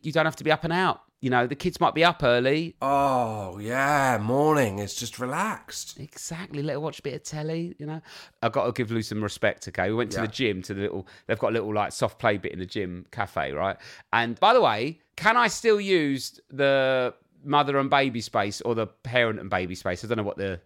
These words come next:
Speaker 1: the term
Speaker 2: What
Speaker 1: for
Speaker 2: do
Speaker 1: it
Speaker 2: you
Speaker 1: is.
Speaker 2: mean?
Speaker 1: You know, there's the little buggy sign on the floor.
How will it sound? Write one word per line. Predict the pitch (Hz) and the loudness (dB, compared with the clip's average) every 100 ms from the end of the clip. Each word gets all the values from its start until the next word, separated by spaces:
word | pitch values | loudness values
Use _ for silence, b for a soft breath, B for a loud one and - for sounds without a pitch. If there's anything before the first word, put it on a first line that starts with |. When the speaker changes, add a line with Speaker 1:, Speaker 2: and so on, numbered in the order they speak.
| _ - | _ -14
Speaker 1:
the | |
term | 104 98 95 | -4 -4 -4
Speaker 2:
What | 113 | -6
Speaker 1:
for | 87 | -6
Speaker 2:
do | |
Speaker 1:
it | 92 | -6
Speaker 2:
you | |
Speaker 1:
is. | 82 | -8
Speaker 2:
mean? | b b b b b b b _ | b b b b b b b _
Speaker 1:
You | 196 | 2
know, | 254 233 | 4 6
there's | 233 202 | 4 4
the | - 190 175 165 165 165 | 2 6 6 8 6 4
little | 160 147 147 | 2 2 2
buggy | 123 151 120 107 | 4 4 2 -4
sign | - 110 107 | 0 2 2
on | 113 | -2
the | |
floor. | 107 104 98 | -2 -2 -2